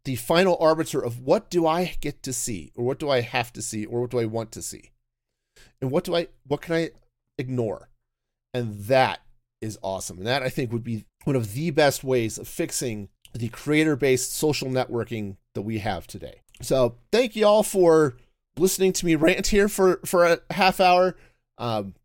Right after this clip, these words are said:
please like the video on YouTube and or rate the podcast on your,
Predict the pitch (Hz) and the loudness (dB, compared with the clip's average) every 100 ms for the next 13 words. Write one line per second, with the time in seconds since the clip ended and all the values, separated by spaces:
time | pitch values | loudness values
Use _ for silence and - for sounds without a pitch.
0 | _ - 226 214 165 - - - _ - | _ -8 -4 -2 -2 -2 -6 -12 _ 0
1 | 143 160 160 127 135 135 127 127 131 - | 2 2 0 -6 -2 -2 -2 -4 -6 -4
2 | 123 117 110 98 _ _ _ - 165 175 | -2 -2 -4 -12 _ _ _ 0 2 4
3 | 170 175 165 156 139 - _ _ _ 120 | 4 4 6 6 2 -2 _ _ _ 2
4 | 165 165 143 170 156 - 156 143 131 143 | 2 2 0 2 4 4 2 4 2 0
5 | 131 127 123 110 | 0 2 0 0